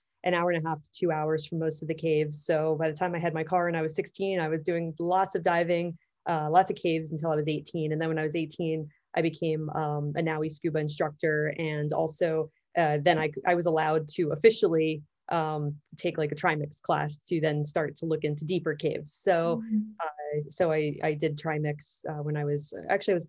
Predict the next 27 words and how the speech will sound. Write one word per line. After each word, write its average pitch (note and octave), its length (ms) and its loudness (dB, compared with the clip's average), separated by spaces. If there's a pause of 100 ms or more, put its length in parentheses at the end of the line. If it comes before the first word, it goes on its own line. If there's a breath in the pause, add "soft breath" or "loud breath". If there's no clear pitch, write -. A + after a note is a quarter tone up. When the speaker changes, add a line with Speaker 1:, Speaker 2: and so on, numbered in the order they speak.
Speaker 1:
closer B3+ 280 4
to D#3 100 2
nineteen, D3 500 -4
I D3 80 -6
think, D3 240 -4
when D3+ 100 -2
I C#3+ 60 -2
did D3 180 -6
trimix, D3 560 -4
but, D#3+ 200 2 (300)
uh, D#3+ 220 4
I E3+ 40 4
was D#3+ 180 -2
really G3+ 240 6
excited D#3 380 2
because D3 460 -4
I, - 120 -4
I E3 80 0
wanted, D#3+ 420 2
at E3 160 0
that E3 220 4
point, F3+ 240 0
after D3+ 200 -2
a D#3 40 -2
couple E3 300 -4
years D#3+ 400 0
of D3+ 260 -2